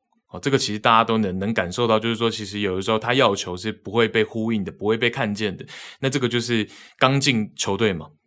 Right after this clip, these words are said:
你会碰到的问题，这也，也正常。我倒也不会硬就在这个时候就去讲说，啊，是队友可能跟他，不会在这个时候就去聊这件事情。那大概就是说可能，诶，队友跟他之间也比较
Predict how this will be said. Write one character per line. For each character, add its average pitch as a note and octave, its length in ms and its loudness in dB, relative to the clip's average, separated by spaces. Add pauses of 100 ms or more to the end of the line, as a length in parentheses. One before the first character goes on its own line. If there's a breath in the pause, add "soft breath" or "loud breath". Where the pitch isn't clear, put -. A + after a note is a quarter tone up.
(240)
你 G2+ 160 -6
会 A#2+ 140 0
碰 A#2+ 220 0
到 A2+ 100 6
的 G#2+ 80 6
问 A2 180 0
题， - 200 -16
这 C3 120 0
也， F#2 220 0
也 F#2 220 -6
正 A#2+ 200 4
常。 E2+ 220 -8 (100)
我 F2 140 -8 (160)
倒 C#3 140 4
也 G2 80 0
不 G2+ 160 -10
会 C3 240 2
硬 C3+ 320 -4 (220)
就 C#3 100 0
在 B2 140 2
这 B2+ 120 -2
个 B2+ 100 0
时 G#2+ 100 0
候 G#2 100 2
就 G#2 60 -2
去 A2 120 0
讲 F2 220 -4
说， F#2+ 120 -2
啊， F#2+ 140 0
是 A2+ 140 -8
队 G#2 220 -2
友 F2 120 -4
可 E2+ 140 -12
能 F2 180 -12
跟 G2+ 140 -6
他， G#2 220 0 (400 loud breath)
不 A2+ 100 -4
会 C3 100 6
在 C#3+ 80 6
这 C#3+ 140 2
个 A#2+ 80 4
时 G#2 120 0
候 G2+ 120 4
就 G2+ 80 -4
去 A2 120 0
聊 F#2 220 0
这 A2+ 120 0
件 A2 100 2
事 G#2+ 160 -4
情。 - 180 -4 (480 loud breath)
那 G#2+ 220 2 (300)
大 C3+ 140 4
概 A#2 120 6
就 G#2+ 80 2
是 A2 100 2
说 A2 160 -2
可 G2 120 -4
能， F2 260 -6
诶， G#2+ 160 2
队 A#2 280 -2
友 F#2+ 100 2
跟 A2+ 120 -2
他 B2 120 0
之 B2 100 -8
间 B2 160 0
也 A2 100 4
比 G2+ 140 -10
较 A2+ 280 4